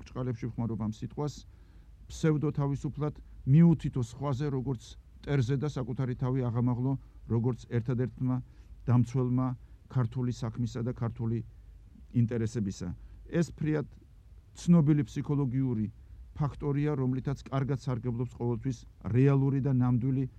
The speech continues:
ძალაუფლების მფლობელი და, ცხადია, მტერი იმ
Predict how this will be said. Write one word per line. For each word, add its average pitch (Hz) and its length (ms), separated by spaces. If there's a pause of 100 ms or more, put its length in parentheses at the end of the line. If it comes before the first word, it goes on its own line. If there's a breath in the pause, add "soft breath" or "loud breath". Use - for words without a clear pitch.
(140 soft breath)
ძალაუფლების 120 640 (280)
მფლობელი 135 640 (400 loud breath)
და, 139 100
ცხადია, 131 460 (400 soft breath)
მტერი 143 500 (160)
იმ 160 180